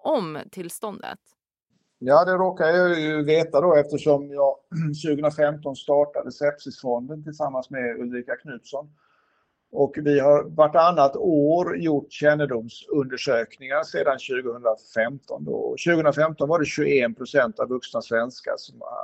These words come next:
Speaker 2: hade hört talas om begreppet sepsis. Och nu i september tjugohundratjugotre så var det femtioåtta procent som hade hört talas om begreppet sepsis. Så att två av tre svenskar känner till begreppet sepsis idag, eh,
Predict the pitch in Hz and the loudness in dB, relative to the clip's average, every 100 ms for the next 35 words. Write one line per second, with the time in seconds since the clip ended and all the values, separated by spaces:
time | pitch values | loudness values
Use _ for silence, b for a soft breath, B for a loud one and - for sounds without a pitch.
0 | - - 120 123 120 123 123 123 107 131 | -12 -4 0 0 0 -2 2 4 2 -2
1 | 123 117 120 110 110 - - 117 117 - | -6 -4 -4 -6 -8 -14 -6 -4 -4 -8
2 | - 85 - - B B B B B 139 | -18 -16 -18 -20 B B B B B 0
3 | 143 156 139 131 - - 151 120 143 143 | 4 4 4 2 -2 -2 -2 2 2 2
4 | 170 151 113 113 120 - 143 135 127 123 | 4 4 2 0 0 4 4 4 2 0
5 | 107 139 127 - 143 113 107 113 127 123 | -2 -2 -4 0 0 0 -4 -4 -2 0
6 | 117 123 117 - 120 143 - - 113 - | 0 -4 -4 -2 0 0 -2 -4 -4 -4
7 | 113 139 113 - 120 113 113 107 113 113 | -4 -4 -4 -6 -6 -4 -2 -4 -2 -2
8 | 113 107 104 113 113 104 - - _ - | -2 -4 -10 -8 -6 -6 -10 -16 _ -6
9 | - 110 - 107 - - 127 - _ - | -2 -2 -4 -14 -12 0 0 0 _ 2
10 | 202 180 156 151 185 151 135 170 165 147 | 6 6 4 2 2 4 2 4 4 4
11 | 123 - 175 160 - - 143 131 131 135 | -2 4 6 4 0 -2 0 2 -2 -2
12 | 127 117 120 120 113 110 107 117 113 - | -4 -4 -4 -2 -4 -6 -10 -8 -10 -10
13 | - - - - _ 359 143 117 107 87 | -14 -12 -16 -20 _ -4 -2 2 2 0
14 | - _ _ _ - 127 117 55 | -4 _ _ _ -18 -10 -8 -6